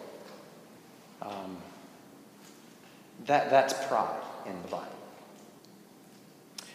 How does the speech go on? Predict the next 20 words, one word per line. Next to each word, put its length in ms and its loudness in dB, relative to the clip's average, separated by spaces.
And 100 6
so 180 12
here, 380 12
there 100 12
are 60 4
two 140 8
types 480 8
of 160 2
pride 260 10
I 100 12
want 200 8
to 60 4
mention, 440 2
what, 140 6
what 240 6
I 100 12
would 220 6
call 220 6
high 280 8
pride 580 8